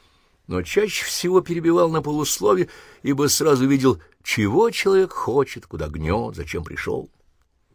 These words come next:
Пообщавшись с Семёном Кузьмичем,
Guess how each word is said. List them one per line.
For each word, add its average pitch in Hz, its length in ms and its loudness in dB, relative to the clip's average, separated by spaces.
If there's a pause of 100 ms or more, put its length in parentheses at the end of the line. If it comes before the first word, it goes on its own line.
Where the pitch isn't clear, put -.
(800)
Пообщавшись 117 840 2
с - 20 -2
Семёном 117 280 -2
Кузьмичем, 107 680 0